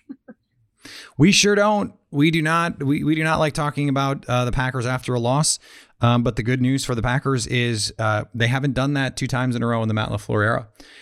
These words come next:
Speaker 2: So, uh, that is, that is nice. And Aaron Rodgers after a loss is awesome in his N F L career. So hopefully those are, are markers that can carry them through.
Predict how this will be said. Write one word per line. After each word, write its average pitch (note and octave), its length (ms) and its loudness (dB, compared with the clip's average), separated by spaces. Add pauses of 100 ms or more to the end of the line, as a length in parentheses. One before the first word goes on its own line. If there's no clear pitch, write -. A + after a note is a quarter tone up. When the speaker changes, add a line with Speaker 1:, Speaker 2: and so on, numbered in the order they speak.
(120)
Speaker 2:
So, A2 720 2
uh, G#2 420 0
that A2 220 0
is, A2+ 340 0
that A#2 180 0
is A#2+ 160 -2
nice. B2 340 0
And A2 160 -2
Aaron A2 220 2
Rodgers A#2+ 360 0
after B2 320 -2
a B2 60 0
loss B2 540 0
is A2 580 -2 (160)
awesome C#3 520 2 (280)
in C#3 160 4
his C#3+ 180 2
N C#3+ 120 0
F C3 100 -4
L C#3+ 140 0
career. C#3+ 500 0 (320)
So A#2 500 2 (140)
hopefully C3+ 320 0
those A#2 300 0
are, A2 400 0
are A2+ 160 -2
markers A2 500 0
that G#2+ 160 -2
can G#2 200 -4
carry G#2 280 0
them G2 180 -4
through. A2+ 520 0